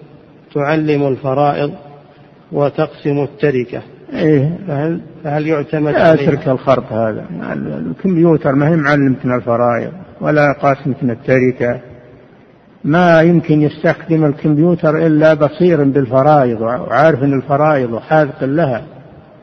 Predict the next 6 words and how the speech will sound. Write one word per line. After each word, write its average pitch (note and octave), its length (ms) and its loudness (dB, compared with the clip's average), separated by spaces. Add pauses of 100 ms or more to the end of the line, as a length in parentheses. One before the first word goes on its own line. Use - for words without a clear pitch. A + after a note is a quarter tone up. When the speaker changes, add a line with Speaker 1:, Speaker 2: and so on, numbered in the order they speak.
(680)
Speaker 2:
نعم. B2+ 300 -2 (1600)
Speaker 1:
يقول: C#3+ 380 -4
فضيلة C#3+ 460 0
الشيخ D3+ 460 -4
وفقكم C#3 640 -6
الله، C#3+ 320 -4